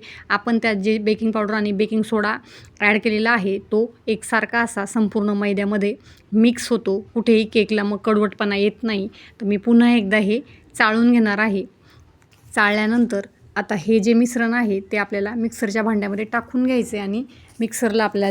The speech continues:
ते फिरून घ्यायचे. ही जी प्रोसेस आहे ती खूप इम्पॉर्टंट आहे, कारण मिक्सरमध्ये फिरवल्याने तुमच्या कुठे काही गुठळ्या राहिलेल्या असतील मैद्यामध्ये तर त्या निघून जातात आणि हे संपूर्ण जे मिश्रण आहे ते व्यवस्थित एकजीव होतं.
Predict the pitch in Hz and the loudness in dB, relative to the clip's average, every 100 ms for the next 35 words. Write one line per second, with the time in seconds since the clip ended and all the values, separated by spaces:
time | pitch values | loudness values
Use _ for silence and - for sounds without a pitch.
0 | 185 240 240 - 233 240 254 247 208 196 | 0 0 0 0 4 4 4 4 2 0
1 | 220 - - _ - 247 226 254 262 269 | -2 -8 -20 _ 2 6 6 6 4 4
2 | 240 240 269 247 214 185 214 - 254 247 | 4 2 4 2 2 0 -4 2 2 6
3 | 254 233 226 214 226 233 214 196 196 202 | 6 6 4 2 2 2 2 0 2 2
4 | 202 226 - - 226 233 - 226 233 226 | 2 -2 -6 -2 2 2 2 4 4 2
5 | 240 247 233 240 240 190 240 226 240 240 | 4 4 4 4 2 0 2 4 4 2
6 | 233 233 226 226 226 220 233 226 226 226 | 2 4 4 4 2 2 4 6 6 6
7 | 214 220 226 - - 196 185 196 196 196 | 6 4 2 0 0 2 2 2 2 2
8 | 196 208 190 190 190 190 208 214 220 233 | 2 0 0 -2 -4 -2 0 4 6 8
9 | 240 233 185 - 196 196 202 - - - | 6 2 -2 -2 -2 -2 -4 -14 -20 -6
10 | 220 - 240 214 233 233 226 233 233 240 | -2 4 4 4 4 4 6 6 4 2
11 | 220 220 208 185 202 220 226 - 240 - | 2 2 0 0 0 2 2 0 -4 0
12 | 226 175 190 220 226 226 | 0 2 2 4 2 0